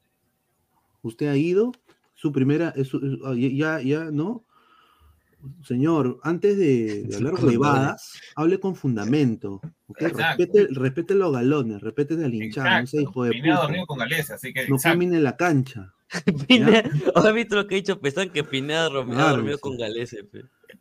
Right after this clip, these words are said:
Speaker 1: Ruiz Díaz no está internado, señor. Ruiz Díaz sufre de nervio ciático.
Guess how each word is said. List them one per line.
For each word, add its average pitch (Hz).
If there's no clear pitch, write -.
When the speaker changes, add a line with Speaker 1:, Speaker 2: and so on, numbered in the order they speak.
Speaker 1:
Ruiz 139
Díaz 208
no 202
está 196
internado, 160
señor. 123
Ruiz 117
Díaz 202
sufre 185
de 151
nervio 151
ciático. 135